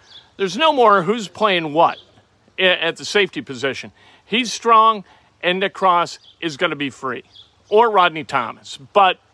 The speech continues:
Julian Blackmon is a strong safety. Uh, Pro Football Focus named their top thirty-two cornerbacks in the N F L. And guess what team didn't have a one of 'em on that list? The Indianapolis Colts. Hopefully that changes. They drafted two,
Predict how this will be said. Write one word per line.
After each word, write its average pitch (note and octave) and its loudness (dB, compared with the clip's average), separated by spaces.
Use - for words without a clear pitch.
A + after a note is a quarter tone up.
Julian A3+ -2
Blackmon D#3+ 0
is F#3+ -2
a E3+ -4
strong E3 -2
safety. - -6
Uh, F#3+ 4
Pro A3 0
Football G#3 0
Focus F#3 -2
named G#3+ -4
their A3 -2
top A3+ -2
thirty-two A#3 -4
cornerbacks F#3 -4
in F3+ -6
the F#3 0
N E3+ 0
F E3 -2
L. F3 0
And G3 -4
guess B3 -2
what B3 -2
team A#3+ -10
didn't A3+ -2
have G3 -6
a A#3 -10
one A3 -4
of C3 -6
'em F#2+ -20
on C3 -6
that A#2 -10
list? C#3+ -10
The C#3 -4
Indianapolis D#3+ 0
Colts. G#3 -2
Hopefully F3 -2
that F3 2
changes. C#3+ -4
They C3 -2
drafted B2+ -6
two, A3+ -4